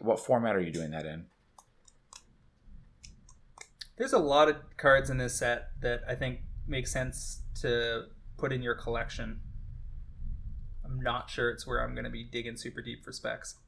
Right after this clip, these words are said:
Speaker 1: Yeah. Yeah, I'll be curious to see how the numbers play out. And maybe there's some extra stuff in here that's hidden.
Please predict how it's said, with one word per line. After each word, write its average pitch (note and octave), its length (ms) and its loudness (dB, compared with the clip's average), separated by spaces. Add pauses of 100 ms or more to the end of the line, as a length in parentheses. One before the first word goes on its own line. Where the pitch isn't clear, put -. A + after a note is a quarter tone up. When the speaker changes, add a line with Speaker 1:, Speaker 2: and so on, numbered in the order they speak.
(1300)
Speaker 1:
Yeah. F2 320 4 (460)
Yeah, C3 380 10
I'll C#3+ 120 10
be D3 120 8
curious B2+ 280 8
to A2+ 60 0
see G#2+ 180 2
how G#2 140 8
the F#2+ 100 6
numbers F2+ 280 4
play G2 160 4
out. F#2 80 8
And C#3+ 100 8
maybe E3 180 10
there's A#2+ 200 8
some G2+ 120 0
extra F#2 300 0
stuff F#2 280 2
in F#2 80 -2
here F2 220 0
that's E2+ 240 -4
hidden. F2 420 -4